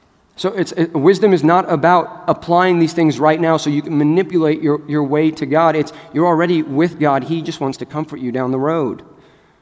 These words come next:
Maybe if that was the heartbeat, the soul behind us fighting sin,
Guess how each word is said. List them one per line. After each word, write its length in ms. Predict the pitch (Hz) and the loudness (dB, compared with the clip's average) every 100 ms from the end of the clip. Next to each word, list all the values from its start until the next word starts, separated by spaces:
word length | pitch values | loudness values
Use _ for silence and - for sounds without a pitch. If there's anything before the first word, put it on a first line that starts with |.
| _ _ _ _ _ _ _ _ _ _ _ _ _ | _ _ _ _ _ _ _ _ _ _ _ _ _
Maybe 420 | 131 135 175 226 | -2 0 2 0
if 200 | 208 117 | -2 -4
that 260 | 113 151 180 | -4 -2 -2
was 160 | 170 127 | -4 -4
the 100 | 131 | -6
heartbeat, 500 | 147 147 151 180 170 | -4 -4 -4 -8 -8
the 80 | 127 | -10
soul 500 | - 151 143 160 160 | -6 -4 -2 -2 -2
behind 360 | 139 147 139 | -2 0 -2
us 200 | 139 139 - | -4 -8 -8
fighting 420 | - 135 139 127 | -6 -4 -4 -6
sin, 500 | - 131 143 170 | -6 -6 -4 -6